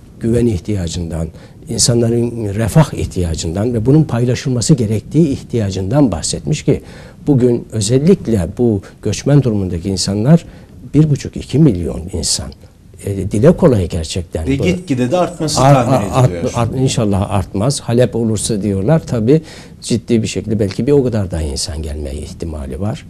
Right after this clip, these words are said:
Speaker 1: Yoksa bile önemli bir ölçüde insan gelme ihtimali var. Bu bakımdan kutsallarından soyutlanmış bir dünyada belki insanların maddi ve manevi imdadına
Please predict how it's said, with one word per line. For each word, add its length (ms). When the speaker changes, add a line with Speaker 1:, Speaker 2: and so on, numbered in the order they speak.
Speaker 1:
Yoksa 380
bile 200
önemli 360
bir 100
ölçüde 340
insan 320
gelme 240
ihtimali 420
var. 200
Bu 80
bakımdan 440
kutsallarından 720
soyutlanmış 840
bir 120
dünyada 640
belki 420
insanların 760
maddi 500
ve 60
manevi 520
imdadına 840